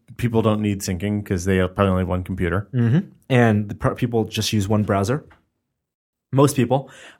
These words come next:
Speaker 2: Um, it sucks that Xmarks just can't sustain themselves. But the silver lining is that they say if you commit, if they can find one hundred thousand people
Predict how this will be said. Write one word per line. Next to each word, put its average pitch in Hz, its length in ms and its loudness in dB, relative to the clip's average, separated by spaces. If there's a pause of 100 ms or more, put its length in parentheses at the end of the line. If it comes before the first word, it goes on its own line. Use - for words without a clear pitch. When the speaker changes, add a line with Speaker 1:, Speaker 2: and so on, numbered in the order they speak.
Speaker 2:
Um, 131 320 4
it 127 100 -2
sucks - 440 0
that - 420 0
Xmarks 117 380 -2
just 120 120 -4
can't 113 200 0
sustain 135 180 -2
themselves. 95 300 -2
But 151 340 0 (400)
the 131 800 2
silver 156 380 0
lining 123 440 -2 (300)
is 110 340 2
that 110 360 2 (140)
they 123 240 2
say 123 280 4
if - 260 -4
you 147 100 -2
commit, 175 540 -2
if 120 80 -6
they 139 80 4
can 160 140 2
find 151 320 2
one 160 160 4
hundred 175 260 2
thousand 156 300 2
people 139 480 -2